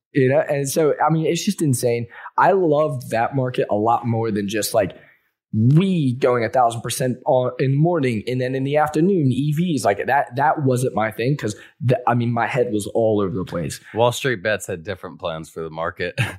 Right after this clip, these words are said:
Speaker 1: Oh my God. Yeah. Yeah. I do think, you know, it's interesting what A M C did this week though. Uh, you know, could we be seeing, like, a little Wall Street Bets comeback?
Speaker 2: Well, I mean, dude, it,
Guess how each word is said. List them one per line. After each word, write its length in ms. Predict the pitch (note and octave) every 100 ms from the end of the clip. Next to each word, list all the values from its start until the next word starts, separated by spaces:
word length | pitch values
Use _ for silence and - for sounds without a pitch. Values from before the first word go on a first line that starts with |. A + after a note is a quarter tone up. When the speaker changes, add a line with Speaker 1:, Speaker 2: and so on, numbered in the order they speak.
| - _ -
Speaker 1:
Oh 220 | C#3 C3 G#2+
my 140 | F2 E2+
God. 340 | G2 F#2 C#2+
Yeah. 240 | G#2+ - - _
Yeah. 240 | B2 A#2 -
I 140 | A2+ D#3
do 260 | E3+ E4+ E4+
think, 160 | - -
you 120 | C3+
know, 80 | C3
it's 140 | B2+ C#3+
interesting 540 | G#3 A3+ C4 C3+ A#2
what 120 | G#2
A 140 | A#2 B2
M 120 | A2+
C 180 | - G#2
did 400 | E2+ B2 D3 A2+
this 180 | G2 -
week 220 | F2+ -
though. 220 | F2 F2 - - _ -
Uh, 260 | A2 G#2+ G#2
you 80 | -
know, 160 | B2+ G2
could 160 | -
we 100 | C3 C#3+ D3+
be 100 | B2
seeing, 400 | - A2+ B2+ B2+
like, 160 | A2
a 60 | G#2+
little 260 | A#2 G#2
Wall 180 | G2+ G#2+
Street 320 | A#2 - A2
Bets 300 | A2+ G#2+ -
comeback? 560 | - A2 A2+ C3+ E3+ - - _
Speaker 2:
Well, 100 | A#2+
I 60 | D3+
mean, 220 | E3 C#3+
dude, 260 | C#3 F#3+ B2+
it, 240 | A#2 D#3